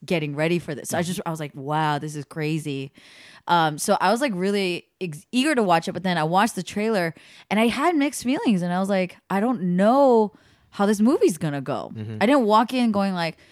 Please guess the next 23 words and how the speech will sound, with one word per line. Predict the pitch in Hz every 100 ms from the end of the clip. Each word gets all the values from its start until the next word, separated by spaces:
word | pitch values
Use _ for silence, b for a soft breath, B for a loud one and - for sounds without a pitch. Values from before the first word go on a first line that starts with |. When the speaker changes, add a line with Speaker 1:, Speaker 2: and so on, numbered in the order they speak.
| b b
Speaker 1:
first | 302 339
of | 262
all, | 240
I've | 208 247
seen | 320
trailers | 254 240 214
for | -
other | 190 196
movies | 196 196 196
that | 160
make | 185 180
no | 170 160
sense. | - 156 107 - - - 117
So, | -
Speaker 2:
Mm-hmm. | 98
Speaker 1:
like, | 202
this | 262 381
one | 302
was |
very | 214 190
clear. | - - - 202 131 123 147 _ b
Speaker 2:
Right. | 107 92 - b b b -
Speaker 1:
But | 202 190 185